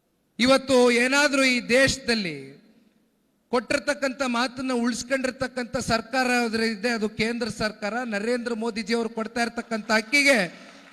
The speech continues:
ಇವರು ಅದ್ರ ಮೇಲ್ಗಡೆ ಒಂದು ಸ್ಟಿಕ್ಕರ್ ಹಾಕಿ ಕೊಡ್ತಕ್ಕಂಥದ್ದು ಅಷ್ಟೇ ಅಲ್ಲಣ್ಣ. ನಿನ್ನೆ ದಿನ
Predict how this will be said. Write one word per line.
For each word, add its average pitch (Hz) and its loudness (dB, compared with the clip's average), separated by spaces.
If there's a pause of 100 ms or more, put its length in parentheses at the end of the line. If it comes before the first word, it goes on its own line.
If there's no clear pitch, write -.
ಇವರು 262 4 (520)
ಅದ್ರ 220 -2
ಮೇಲ್ಗಡೆ 277 4
ಒಂದು 247 2
ಸ್ಟಿಕ್ಕರ್ 269 0
ಹಾಕಿ 262 0
ಕೊಡ್ತಕ್ಕಂಥದ್ದು 254 -2
ಅಷ್ಟೇ 214 0
ಅಲ್ಲಣ್ಣ. 269 4 (680)
ನಿನ್ನೆ 247 0
ದಿನ 269 -2